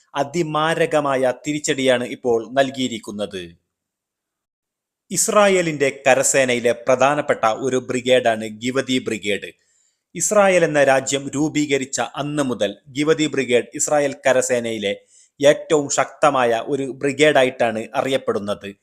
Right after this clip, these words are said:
ഗസയിൽ നിരവധി ക്രൂരകൃത്യങ്ങൾക്ക് നേതൃത്വം നൽകിയ ഇസ്രായേൽ സൈന്യത്തിലെ ഒരു വിഭാഗം കൂടിയാണ് ഗിവതി ബ്രിഗേഡ്.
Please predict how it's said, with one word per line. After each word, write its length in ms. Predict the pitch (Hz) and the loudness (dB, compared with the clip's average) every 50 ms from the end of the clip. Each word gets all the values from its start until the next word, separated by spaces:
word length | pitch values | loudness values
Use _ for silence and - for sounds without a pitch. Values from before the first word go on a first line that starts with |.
| _ _ _ _ _ _ _ _ | _ _ _ _ _ _ _ _
ഗസയിൽ 640 | 147 131 117 151 151 151 - 190 175 156 139 131 135 | -10 -2 0 0 0 2 0 0 0 0 0 -4 -6
നിരവധി 400 | 139 156 160 175 175 160 160 147 | -4 0 2 2 2 2 0 -2
ക്രൂരകൃത്യങ്ങൾക്ക് 1120 | 147 - - - 151 151 160 165 156 151 147 - - 151 139 135 131 123 127 - 123 123 123 | -4 -8 -6 -4 0 0 2 2 0 0 -2 -4 -4 -4 0 0 -2 -2 -2 -6 -8 -8 -8
നേതൃത്വം 480 | 143 139 139 143 139 147 147 - 143 131 | -4 -2 -2 0 0 -2 -4 -2 -2 -2
നൽകിയ 460 | 127 117 110 95 104 101 95 87 87 - _ _ _ _ _ _ _ _ _ _ _ - | -2 -2 -4 -4 -6 -6 -6 -6 -6 -10 _ _ _ _ _ _ _ _ _ _ _ -8
ഇസ്രായേൽ 460 | 151 - - 175 165 165 165 156 151 | -6 -2 0 2 2 2 2 0 0
സൈന്യത്തിലെ 640 | - - 151 139 135 139 131 - 135 127 123 123 123 | 0 0 0 0 0 -2 -2 -2 0 2 2 2 0
ഒരു 160 | - 143 139 147 | -2 -4 -2 -2
വിഭാഗം 500 | 135 147 147 143 151 151 143 147 139 127 | -2 0 4 4 4 4 4 0 -8 -4
കൂടിയാണ് 420 | 127 131 123 123 123 120 117 120 | -4 -4 -2 2 2 2 0 0
ഗിവതി 500 | 120 117 - 123 135 135 143 127 131 131 | -6 -8 -4 -4 0 0 0 0 0 -4
ബ്രിഗേഡ്. 500 | 127 - 117 113 95 107 104 98 101 90 | -4 -2 -6 -6 -2 -2 -2 -2 -4 -8